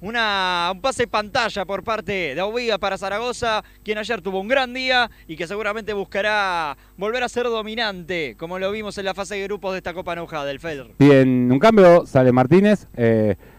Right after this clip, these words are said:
Speaker 2: así es, lo de, lo de Zaragoza, lo de Ángel ayer fue tremendo, realmente fue increíble la,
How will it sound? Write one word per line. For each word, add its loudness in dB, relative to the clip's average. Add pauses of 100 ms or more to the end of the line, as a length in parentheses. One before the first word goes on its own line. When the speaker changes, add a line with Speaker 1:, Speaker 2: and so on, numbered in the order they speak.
(180)
Speaker 2:
así 6
es, 4
lo 4
de, 4
lo 4
de 6
Zaragoza, 4
lo 6
de 6
Ángel 2
ayer 4
fue 4
tremendo, 2
realmente 2
fue -2 (100)
increíble 4
la, -2